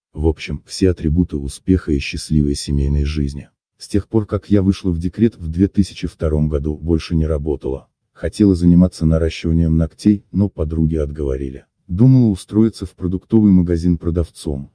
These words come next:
но муж сказал, что это не престижно. Так и осталась сидеть дома с детьми.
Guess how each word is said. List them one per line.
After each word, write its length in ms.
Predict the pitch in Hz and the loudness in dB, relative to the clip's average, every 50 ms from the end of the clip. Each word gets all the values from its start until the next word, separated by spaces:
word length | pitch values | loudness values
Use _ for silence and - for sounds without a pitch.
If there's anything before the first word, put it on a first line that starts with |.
| _ _ _ _ _ | _ _ _ _ _
но 160 | - 80 82 | -6 -2 2
муж 260 | 80 85 90 87 - - | 4 4 4 2 0 -4
сказал, 420 | - - 82 78 80 87 85 82 | -8 -6 -4 -2 0 0 -2 -2
что 220 | - - - 78 | -6 -10 -8 -8
это 160 | 76 73 - 71 | -6 -4 -4 -4
не 100 | 71 71 | -4 -4
престижно. 680 | - - 78 76 - - - 76 69 - 67 67 - _ _ _ _ _ | -4 -8 -10 -10 -10 -10 -10 -10 -8 -8 -12 -16 -18 _ _ _ _ _
Так 220 | - 113 113 - | -4 -4 -4 -4
и 80 | - 95 | -4 -6
осталась 440 | 87 80 - - - 90 87 80 - | -4 -6 -4 -2 0 0 0 0 -2
сидеть 440 | - - - 69 71 76 73 73 76 | -6 -8 -8 -6 -4 -4 -6 -6 -4
дома 280 | 80 80 76 78 78 | -4 -2 -2 -2 -2
с 80 | 71 71 | -4 -6
детьми. 420 | 73 73 67 - - 65 - - | -8 -12 -12 -12 -14 -16 -16 -16